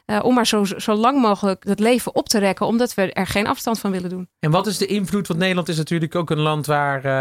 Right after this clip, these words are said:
Speaker 2: eh, inmiddels gewoon, eh, echt een, een, een diverse en superdiverse bevolking, eh, leeft. Wat is de invloed van bijvoorbeeld andere geloven en andere culturen op, eh, het Nederlandse perspectief, eh, als het gaat om de dood en de rituelen daaromheen in de toekomst?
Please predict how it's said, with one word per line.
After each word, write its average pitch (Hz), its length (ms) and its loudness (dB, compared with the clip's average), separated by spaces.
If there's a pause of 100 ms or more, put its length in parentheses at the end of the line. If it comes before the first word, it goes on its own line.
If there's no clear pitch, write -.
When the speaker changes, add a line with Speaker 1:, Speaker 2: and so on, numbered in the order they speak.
(240)
Speaker 2:
eh, - 60 -6
inmiddels 139 320 0
gewoon, 131 360 -2
eh, 127 220 -2
echt - 140 -6
een, 127 220 -4
een, 127 160 -6
een 120 180 -4
diverse 131 640 0
en 117 400 -4
superdiverse 127 1000 0
bevolking, 160 580 -4
eh, 151 100 -2
leeft. 147 400 -2 (120)
Wat 170 100 -4
is - 60 -2
de - 60 0
invloed 180 360 0
van 170 200 0
bijvoorbeeld 156 600 0 (160)
andere 156 360 0
geloven 143 800 0
en 123 120 -2
andere 147 280 -2
culturen 135 640 0 (260)
op, 135 200 -4
eh, 131 400 2
het 123 140 -6
Nederlandse 135 520 0
perspectief, 135 600 -2
eh, 117 200 0
als 113 100 -2
het 117 120 -10
gaat 117 240 -2
om 117 120 -2
de 110 100 -2
dood 113 320 0
en 120 200 -2
de 117 60 0
rituelen 120 460 0
daaromheen 104 420 -2
in 127 100 -2
de 113 80 0
toekomst? 95 460 -6